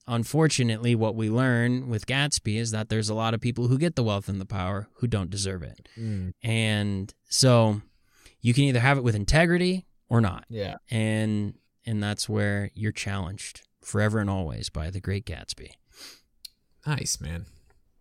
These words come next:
Speaker 1: Yeah. Oh, man. I, you know, I think, I think we've said all we need to say on this for today. What do you think, Zach?
Speaker 2: I think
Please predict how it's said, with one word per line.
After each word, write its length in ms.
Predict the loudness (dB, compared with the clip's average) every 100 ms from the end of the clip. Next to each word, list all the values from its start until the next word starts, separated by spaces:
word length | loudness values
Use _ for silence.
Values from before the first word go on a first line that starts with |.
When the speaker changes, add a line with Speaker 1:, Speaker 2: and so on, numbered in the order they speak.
| _ _ _ _ _ _ _ -18
Speaker 1:
Yeah. 200 | -16 -16 -20 _ _ _ -20 -20 -20 -20 -20 -20 -20 _ _ 0
Oh, 180 | 4 4
man. 540 | 2 2 6 6 6 0 -6 -10 -6
I, 160 | -6 -6 -8 -4
you 100 | -2
know, 60 |
I 80 | 0
think, 360 | 0 -2 -6 -6 -12 -14 -18 -4
I 80 | -2
think 240 | 0 0
we've 160 | 0 2
said 640 | 2 4 4 4 2 0 -6 -2
all 220 | 2 4
we 140 | 6 6
need 200 | 6 4
to 40 |
say 300 | 4 4 2
on 120 | -4
this 160 | -6 -8
for 200 | -6 -8
today. 280 | -8 -10 -4
What 140 | 0
do 60 | 0
you 80 | 0
think, 300 | -4 -6 -6
Zach? 200 | -8 -6
Speaker 2:
I 160 | -4
think 580 | -2 2 4 4 0 -8